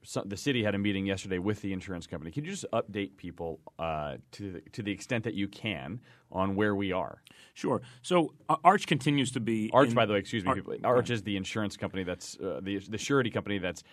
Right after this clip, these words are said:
Speaker 1: evaluating the status of the project and, and figuring out a way forward in theory with, uh, with the city.
Speaker 2: Right. They, they hold the performance bond for the developers. And, uh,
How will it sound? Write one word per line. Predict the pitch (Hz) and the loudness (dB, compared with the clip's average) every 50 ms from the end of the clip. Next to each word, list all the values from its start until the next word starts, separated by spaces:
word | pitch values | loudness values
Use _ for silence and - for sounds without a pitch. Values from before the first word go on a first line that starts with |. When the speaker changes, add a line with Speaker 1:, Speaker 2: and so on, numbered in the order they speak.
| - - - - | -20 -10 -6 -4
Speaker 1:
evaluating | 104 101 104 110 110 117 113 107 104 104 98 95 95 | -2 0 2 4 4 4 4 2 2 2 0 0 -2
the | 90 87 | -6 -6
status | - - 95 90 90 87 - | -4 -2 -2 -2 -2 -4 -8
of | 82 - | -12 -14
the | - | -8
project | - - 151 147 143 120 123 113 104 - - | -2 2 4 4 4 4 4 2 2 0 -2
and, | - - 90 87 85 82 - - - | -6 -4 -2 -2 -4 -4 -8 -10 -10
and | - 92 90 92 | -8 -8 -8 -8
figuring | - - 110 90 90 92 90 | -6 -6 -6 -6 -4 -4 -4
out | 82 80 | -4 -4
a | 80 | -4
way | 80 80 76 | -4 -4 -6
forward | - - 92 85 85 80 | -6 -6 -4 -4 -4 -4
in | 80 80 | -6 -10
theory | - - - 90 87 82 | -12 -10 -8 -6 -6 -6
with, | 73 69 - - _ _ - - | -8 -10 -12 -14 _ _ -20 -14
uh, | - 76 73 69 - | -12 -12 -10 -10 -12
with | 78 78 - | -14 -14 -14
the | - - | -16 -16
city. | - - - - - - | -14 -14 -16 -16 -16 -14
Speaker 2:
Right. | - 175 175 - | -14 -14 -2 2
They, | 151 151 151 | 4 4 4
they | 147 127 147 165 | 4 4 6 6
hold | 160 160 165 156 131 | 6 6 4 4 2
the | 127 117 | 0 -2
performance | 123 123 120 - 123 113 107 104 98 92 92 | -2 -4 -4 -2 -2 0 0 -2 -2 -6 -6
bond | 87 98 95 90 85 85 87 87 82 - - | -4 -4 -2 -2 -4 -6 -8 -10 -12 -14 -10
for | - 113 110 107 | -4 -2 -2 -2
the | 95 101 95 | -2 -2 -4
developers. | 95 87 87 80 78 78 - - - - - - _ - - - _ _ _ - | -4 -6 -8 -8 -10 -12 -16 -18 -20 -20 -20 -20 _ -20 -20 -20 _ _ _ -2
And, | 113 113 110 104 101 95 87 - - | 0 0 0 0 -2 -4 -6 -6 -4
uh, | - 104 101 | -4 -4 -4